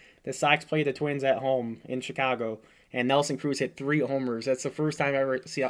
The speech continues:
saw somebody hit three homers in one game. And I was sitting in left, in left center, too, so almost every single ball was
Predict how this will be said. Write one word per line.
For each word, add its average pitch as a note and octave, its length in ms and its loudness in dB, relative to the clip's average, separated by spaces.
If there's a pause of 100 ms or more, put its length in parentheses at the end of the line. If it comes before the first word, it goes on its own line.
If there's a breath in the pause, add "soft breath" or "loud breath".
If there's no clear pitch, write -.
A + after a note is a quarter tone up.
saw C#3 240 0
somebody B2+ 300 -2
hit C3 120 -2
three C3+ 200 -4
homers B2+ 280 -2
in A#2+ 80 -4
one B2 160 -4
game. A#2+ 320 -4 (380 soft breath)
And C3+ 100 4
I D#3 60 10
was D#3 120 8
sitting E3+ 280 6
in C#3+ 140 4
left, D#3+ 280 4
in C#3 160 -4
left D3+ 220 2
center, C#3+ 280 4
too, C3+ 300 0
so B2+ 160 -2
almost C3 420 -2
every C#3+ 220 0
single C#3 260 -2
ball C3+ 260 6
was B2+ 120 0